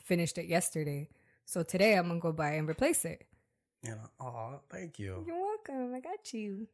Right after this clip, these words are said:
Speaker 2: Or you make the whole grocery list and I grab it without you knowing and I do all the grocery shopping.
Speaker 1: Oh. You see that? <laughs>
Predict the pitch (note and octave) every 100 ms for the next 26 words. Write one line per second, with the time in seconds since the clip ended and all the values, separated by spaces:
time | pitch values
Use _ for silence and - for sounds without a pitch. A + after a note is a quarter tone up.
0 | - B2 C#3 A2+ G#2+ G#2+ G#2+ - F2 G2+
1 | G2+ G2 F#2+ F2 E2 E2+ - - G2 F#2
2 | E2 F2 E2 F#2 E2+ F2+ G2+ E2 F2+ F#2
3 | A2 A2 F2 F2 F#2 E2 - F2 - F2
4 | F#2 E2+ D#2+ F2 E2+ - - - - -
5 | - - F3+ F3 D#3 - - _ _ _
6 | _ _ _ _ _ _ _ _ _ _
7 | _ - G#3 A3+ B3 B3+ C#4 C#4+ F#4 -
8 | A4 -